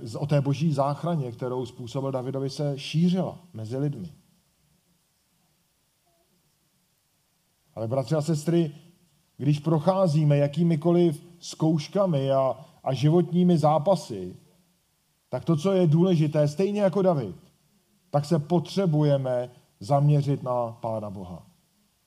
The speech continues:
Jak snadno se to řekne. Ale základem té poslušnosti, základem toho zaměření, tak abych to řekl správněji,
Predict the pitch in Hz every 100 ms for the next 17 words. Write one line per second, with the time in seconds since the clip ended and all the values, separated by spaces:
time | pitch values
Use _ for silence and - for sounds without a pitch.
0 | _ _ _ _ _ _ _ _ _ _
1 | _ _ _ 120 117 147 139 165 147 147
2 | 143 147 127 85 - _ _ _ _ _
3 | _ _ _ _ _ _ - 131 156 170
4 | 170 196 170 143 143 156 - - _ -
5 | 151 147 147 135 - _ - 175 - 226
6 | 156 160 151 143 - 127 120 147 - _
7 | _ _ - 139 165 202 190 175 156 165
8 | 160 139 165 196 214 151 151 135 123 135
9 | 135 127 123 127 131 120 139 143 160 151
10 | 127 160